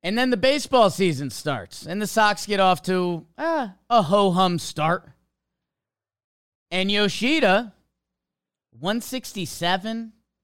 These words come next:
five sixty O P S in his first thirteen games, and you start going, "Oh,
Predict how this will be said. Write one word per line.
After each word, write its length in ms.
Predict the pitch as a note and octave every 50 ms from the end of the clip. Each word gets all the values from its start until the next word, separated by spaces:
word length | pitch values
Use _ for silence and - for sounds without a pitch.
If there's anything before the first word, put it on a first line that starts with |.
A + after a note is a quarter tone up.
| _ _
five 380 | - - D#3+ E3 F3+ G3 F#3+
sixty 500 | - - - G3 F#3+ - - - F#3+ F#3+
O 120 | F#3+ G3 -
P 240 | - - E3 E3
S 200 | E3+ F#3+ G3+ - F3
in 60 | D#3+
his 140 | D3 C3+ -
first 320 | - D#3+ E3 E3+ D#3 -
thirteen 560 | - F3+ F3 E3+ - - E3+ E3+ E3 D#3 D3
games, 440 | B2+ C#3 D3 D#3+ F#3+ G#3+ A3 G#3+ E3+
and 100 | E3+ D#3+ D3
you 60 | C#3
start 340 | - - D#3+ D#3 D#3 B2+ C3+
going, 360 | D3+ D3+ D3+ D3 D3 D3 C#3+
"Oh, 480 | C#3+ F3 A3 C4 C#4 C#4 A3 F3+ D3+